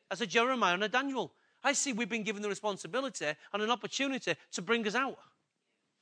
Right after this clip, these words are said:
Can you see this, church? We can't just, we're not here just to come on a Sunday. We're here for the bigger purpose. The destiny of our nation is being put in our hands, the church's hands.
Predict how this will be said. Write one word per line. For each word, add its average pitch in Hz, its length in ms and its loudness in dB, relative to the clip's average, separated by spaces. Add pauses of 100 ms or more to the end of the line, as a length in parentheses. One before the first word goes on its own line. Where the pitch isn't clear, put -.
(2000)
Can 233 120 -6
you 240 60 -2
see 349 200 0
this, 254 160 -4
church? - 500 -6 (880)
We 226 80 -10
can't 311 240 6
just, 240 240 -4 (160)
we're 254 80 0
not 294 180 2
here 311 200 2
just 247 180 -6
to 233 80 -6
come 262 220 -2
on 233 100 0
a 208 40 -2
Sunday. 302 380 -2 (140)
We're 233 140 4
here 330 200 4
for - 120 -6
the 220 80 0
bigger 190 240 -2
purpose. 330 640 -4 (680)
The 233 80 -2
destiny 302 420 6
of 269 80 2
our 247 140 4
nation 226 520 -2 (520)
is 233 100 -6
being 254 220 -2
put 254 180 0
in 233 80 0
our 208 140 4
hands, 294 480 -2 (800)
the 202 80 0
church's 302 420 4
hands. 170 480 -2